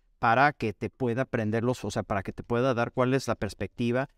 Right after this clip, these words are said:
de la cual dependes para tu propio crecimiento. Si estás en etapa de crecimiento, si estás en etapa de consolidación. O sea, en la etapa de tu empresa también es fundamental. Entonces, este, yo te diría eso. A mí se me hace que un ciclo de dos años es un poco corto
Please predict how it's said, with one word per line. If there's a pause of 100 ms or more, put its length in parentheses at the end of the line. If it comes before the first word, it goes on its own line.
(160)
de
la
cual
dependes
para
tu
propio
crecimiento.
Si
estás
en
etapa
de
crecimiento,
si
estás
en
etapa
de
consolidación. (260)
O
sea, (280)
en
la
etapa
de
tu
empresa
también
es
fundamental. (520)
Entonces,
este, (340)
yo
te
diría
eso. (160)
A
mí
se
me
hace
que
un
ciclo
de
dos
años
es
un
poco
corto